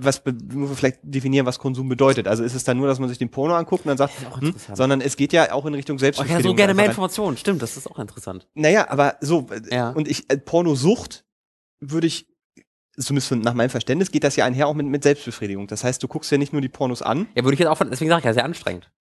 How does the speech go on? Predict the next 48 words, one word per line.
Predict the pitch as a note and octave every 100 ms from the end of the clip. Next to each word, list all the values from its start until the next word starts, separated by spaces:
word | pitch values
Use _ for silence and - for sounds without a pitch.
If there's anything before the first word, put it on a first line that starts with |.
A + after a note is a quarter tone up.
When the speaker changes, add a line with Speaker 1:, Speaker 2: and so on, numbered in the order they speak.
| -
Speaker 1:
Naja, | B2+ G3+ F3
eben. | E3
Und | C3 A#2
dann | B2 F#3
ist | F3
natürlich | F3 - D#3
die | D3+
Frage, | - C3+ C#3+
inwiefern | C#3+ C#3 C#3+ C3+
das, | C3+ -
äh, | - A#2+ A#2
wirklich | C3+ C3
auch | A#2 -
ganz | B2+ -
krassen | - C#3+ F#3
Einfluss | G#2 - A#2+
auf | A2
deinen | G#2+ G2+
Alltag | B2+ - A2+
nimmt. | G#2
Wenn | A2
du | A2
dann | A2 A#2
wirklich, | C3+ C#3+ C3+ -
äh, | B2+ B2 B2 G#2 A#2
keine | C#3 C#3+
Ahnung, | B2+ A2+
in |
der | A2
Küche | C3 E3+
stehst, | D#3+ E3+ C#3
Macaroni | C3+ B2+ C#3 G3
kochst, | - - - _ _ _ _
banales | F#2+ F2+ - -
Beispiel, | B2+ -
kann, | B2+ G2+
kannst | A2 G#2
auch | G#2+
gerne | A#2+ A#2 -
Speaker 2:
<laughs> | - -
Ey, | B2+ D3
Speaker 1:
Kartoffeln | D3 -
kochen | D3+ F#3+
oder | F#3+
so. | E3
Speaker 2:
Macaroni. | C3 A2
Speaker 1:
Und | F#2+
dann | C#3